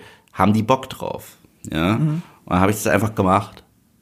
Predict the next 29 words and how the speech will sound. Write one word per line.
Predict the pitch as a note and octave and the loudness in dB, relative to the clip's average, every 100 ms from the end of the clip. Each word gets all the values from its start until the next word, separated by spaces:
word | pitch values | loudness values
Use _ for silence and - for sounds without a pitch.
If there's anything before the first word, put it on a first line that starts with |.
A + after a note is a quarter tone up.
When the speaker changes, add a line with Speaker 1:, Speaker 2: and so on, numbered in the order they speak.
| _ | _
Speaker 1:
Also | G2+ G#2 G#2 | 2 6 6
einfach, | G2+ C3 | 6 4
als | A#2 | 2
ich | |
gemerkt | - G2 A2 A2+ | 2 2 2 0
hab, | - | -8
okay, | - A#2+ | 0 0
die, | F2 E2+ E2 - | 2 -4 -4 -10
die, | F2 E2+ | -14 -12
die, | - E2 | -8 -10
die | - E2+ | -10 -8
sind | - E2+ E2+ | -6 -6 -6
locker | - - | -8 -6
drauf, | F#2 - F2 C3 - - | -6 -2 0 0 -4 -8
die | E2+ | -4
haben | D#2+ F2 | -2 -2
Spaß | - - G2+ - | -2 0 0 0
grad, | C3+ C#3+ - - - - - _ | 2 2 0 -14 -20 -20 -20 _
dann | F#2 F2+ G2 - | 0 2 0 0
leg | F#2 F#2+ | 0 0
ich | G2 | 2
mal | A#2 | 2
los. | B2+ G#2+ - | 4 2 0
Und | G#2 | 0
da | - | 2
haben | A2+ | 2
die | B2 | 2
sich | A2 | -2
gefreut. | - B2 - G#2 - | -6 -6 -2 0 -2